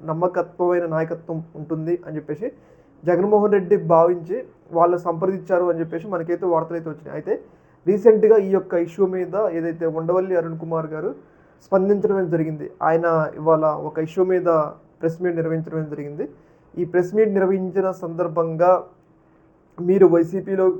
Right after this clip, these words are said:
పార్టీలకు పోతారు" అని చెప్పేసి వార్తలు వస్తున్నాయి, దీని మీద ఎంతవరకు నిజం ఉంది అని చెప్పేసి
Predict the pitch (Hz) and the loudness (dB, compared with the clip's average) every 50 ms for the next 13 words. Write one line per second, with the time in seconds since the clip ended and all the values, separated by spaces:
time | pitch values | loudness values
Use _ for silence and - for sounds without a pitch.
0 | - - - 160 160 160 175 175 175 165 165 165 165 160 160 165 160 165 165 - | -4 -2 0 0 0 0 -2 -4 -4 -4 -2 0 0 0 0 -2 -4 -6 -6 -8
1 | - 151 156 156 156 - 156 156 170 190 196 - - _ _ _ _ - 165 170 | -10 -12 -12 -12 -10 -12 -10 -8 -8 -8 -8 -10 -16 _ _ _ _ 0 2 4
2 | 175 170 170 175 185 - 180 - 190 170 185 196 170 170 180 180 180 190 185 180 | 4 2 2 0 -2 -2 -2 -4 -4 -4 -4 -4 -2 -2 -4 -2 -2 -4 0 2
3 | 185 170 165 160 160 165 180 175 175 170 175 165 165 156 170 165 165 170 165 170 | 2 2 2 0 -2 -2 -2 -2 -2 -2 -4 -8 -6 -6 -6 -6 -6 -6 -4 -4
4 | 175 175 - 160 160 160 160 160 160 160 170 | -4 -4 -4 -8 -8 -8 -8 -8 -10 -8 -6